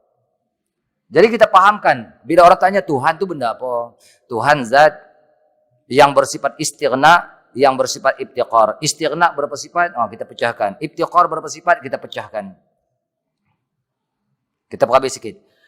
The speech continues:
Lazim daripada iftiqar itu, lazim, dia kata, daripada iftiqar itu,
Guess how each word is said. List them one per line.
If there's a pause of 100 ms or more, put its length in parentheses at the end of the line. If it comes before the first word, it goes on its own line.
(120)
Lazim
daripada
iftiqar
itu, (1500)
lazim,
dia
kata,
daripada
iftiqar
itu,